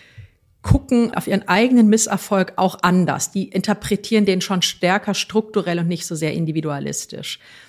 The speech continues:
Und dann sehen wir auch, dass Kinder, die Eltern haben, die sehr hohe Erwartungen haben, dass die sich auch häufiger nicht fair behandelt fühlen. Ja, das ist, im Prinzip kann man sagen,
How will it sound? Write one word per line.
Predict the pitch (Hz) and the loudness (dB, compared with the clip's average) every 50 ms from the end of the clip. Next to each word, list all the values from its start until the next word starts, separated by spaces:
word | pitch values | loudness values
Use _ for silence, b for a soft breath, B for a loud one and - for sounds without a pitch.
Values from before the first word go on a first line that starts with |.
| B B B B B B B | B B B B B B B
Und | 208 180 156 | -2 0 2
dann | 165 190 247 285 | 2 2 2 2
sehen | 277 269 277 277 | 2 2 2 2
wir | 254 233 - - | 2 2 0 0
auch, | 190 202 220 - | 0 0 0 -2
dass | - - 190 180 - - - _ _ _ _ | -2 -2 -2 -2 -2 -4 -8 _ _ _ _
Kinder, | - - 214 214 220 208 | -4 0 2 2 4 2
die | 185 170 175 - | 0 -2 -4 -4
Eltern | - 180 196 233 233 - 254 220 160 | -2 0 0 0 0 0 0 0 0
haben, | 185 175 165 165 170 | -2 -2 -2 -2 -2
die | 160 165 | -2 -2
sehr | 160 165 165 160 - | -2 -2 -4 -2 -2
hohe | 233 240 269 214 | 2 2 2 2
Erwartungen | - 165 147 160 151 151 151 - - 165 151 147 147 131 - | 2 0 0 0 0 0 -2 -4 -6 -6 -6 -6 -6 -8 -6
haben, | 139 143 - - - - - - - _ _ _ _ _ _ | -6 -6 -6 -6 -6 -8 -8 -8 -12 _ _ _ _ _ _
dass | - 196 190 - - | 0 2 2 0 0
die | - 214 220 226 220 - | 0 2 2 2 0 0
sich | - 202 202 - - | -2 -2 -2 2 0
auch | 180 175 - 185 | 0 0 0 0
häufiger | 170 175 165 - 180 165 165 165 156 151 151 - - _ _ _ _ _ _ _ _ _ _ _ _ _ _ _ _ | 0 0 0 -2 -4 -2 0 0 0 0 -2 -6 -10 _ _ _ _ _ _ _ _ _ _ _ _ _ _ _ _
nicht | 190 196 185 - - | 2 2 2 2 0
fair | - 190 165 156 | -2 0 0 0
behandelt | - 139 - 147 151 156 147 - - - | -2 -4 -4 -4 -4 -4 -4 -6 -8 -12
fühlen. | - - - - - - - - | -14 -12 -12 -12 -10 -12 -10 -8
Ja, | 170 175 | -6 -4
das | 175 165 - | -4 -4 -2
ist, | - - - - - | -2 -2 -4 -4 -6
im | - - 165 | -6 -10 -6
Prinzip | - 190 165 - 214 - | -6 -6 -4 -4 -6 -6
kann | - - 175 | -4 -4 -4
man | 170 165 | -2 -2
sagen, | 160 165 156 165 165 170 165 170 | -2 -2 -2 0 -2 -2 -2 -4